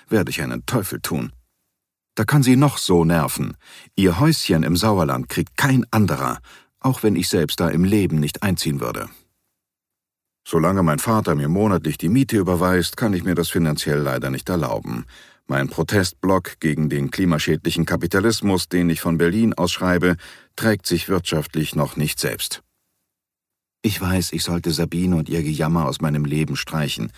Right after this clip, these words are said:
aber wer kümmert sich dann um die Kinder, wenn ich zum Sport will? Ohne eine Freundin mit Helfersyndrom kommt eine moderne Mutter doch heute gar nicht mehr klar.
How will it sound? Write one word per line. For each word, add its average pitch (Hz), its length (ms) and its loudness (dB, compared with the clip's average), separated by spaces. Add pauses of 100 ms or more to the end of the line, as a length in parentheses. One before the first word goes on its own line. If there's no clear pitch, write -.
(440)
aber 71 240 -4
wer 76 100 -2
kümmert 90 320 0
sich - 160 -6
dann 90 160 0
um 85 120 0
die 73 120 -8
Kinder, 85 460 0
wenn 80 140 -2
ich 71 100 -8
zum 73 140 -6
Sport - 400 -6
will? 60 180 -4 (580)
Ohne 135 280 6
eine 95 140 2
Freundin 92 600 2
mit 69 240 -4
Helfersyndrom 78 800 0 (360)
kommt - 340 -2
eine 92 160 2
moderne 87 400 2
Mutter 90 300 2
doch 82 200 -2
heute 78 200 -2
gar 71 160 -2
nicht - 180 -8
mehr 65 80 -4
klar. 107 380 0